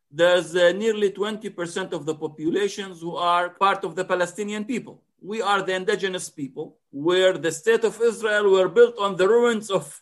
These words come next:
our state and of our people. Now, uh, we are nearly twenty percent of the population, one point seven million people.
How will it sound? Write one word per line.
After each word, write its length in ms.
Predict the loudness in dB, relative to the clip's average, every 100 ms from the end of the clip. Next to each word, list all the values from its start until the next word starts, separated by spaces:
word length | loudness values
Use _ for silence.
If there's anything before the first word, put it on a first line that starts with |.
| _ 2
our 280 | 6 6 4
state 460 | 2 6 8 6
and 180 | -2 -6
of 120 | -8 0
our 240 | 2 4 2
people. 400 | 0 -2 -6 _ _
Now, 640 | 0 4 6 6 4 2 2
uh, 300 | 2 2 -4 _ -12
we 160 | 2 4
are 240 | 4 2
nearly 400 | 2 0 0 -2
twenty 340 | -2 -2 -4
percent 460 | -2 -2 0 -2 0
of 120 | 0
the 100 | 0
population, 760 | -2 -4 -4 -2 0 0 -2 -2
one 220 | -4 -4
point 360 | -2 -2 -2 -2
seven 360 | -2 0 -2
million 340 | -2 -2 -2 -4
people. 240 | -10